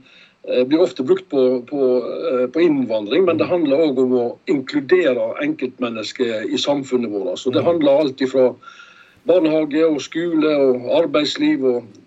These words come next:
Speaker 1: totalt sett i samfunnet, at vi tar vare på hverandre og inkluderer hverandre i samfunnet.
Speaker 2: Ja. Ja,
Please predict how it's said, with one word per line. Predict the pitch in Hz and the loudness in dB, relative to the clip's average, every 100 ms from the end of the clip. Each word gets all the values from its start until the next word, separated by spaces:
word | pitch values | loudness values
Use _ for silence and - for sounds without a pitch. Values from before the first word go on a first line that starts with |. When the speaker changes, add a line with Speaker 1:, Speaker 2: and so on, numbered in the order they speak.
| - | -6
Speaker 1:
totalt | 196 196 185 127 | -4 0 0 2
sett | 160 - 123 | -2 -2 -8
i | |
samfunnet, | 117 127 127 120 113 | -4 -4 -4 -6 -6
at | 107 | -6
vi | 135 135 117 104 _ _ | -2 0 -2 -6 _ _
tar | 196 | 0
vare | 233 175 | 2 0
på | 139 | -2
hverandre | 131 135 131 | 0 0 0
og | 139 | -2
inkluderer | 135 147 160 180 143 110 - | -2 -2 2 4 2 -2 -8
hverandre | 113 110 | -12 -10
i | 101 | -12
samfunnet. | - 104 120 127 - _ | -10 -12 -10 -12 -14 _
Speaker 2:
Ja. | 123 101 _ _ _ _ _ _ _ _ _ | -20 -20 _ _ _ _ _ _ _ _ _
Ja, | - | -8